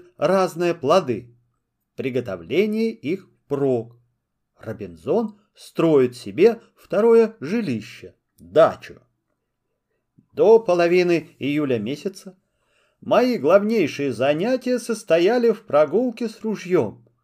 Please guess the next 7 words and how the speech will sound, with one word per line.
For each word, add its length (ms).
Но 300
я 440
не 200
отходил 600
далеко 420
от 180
дома, 400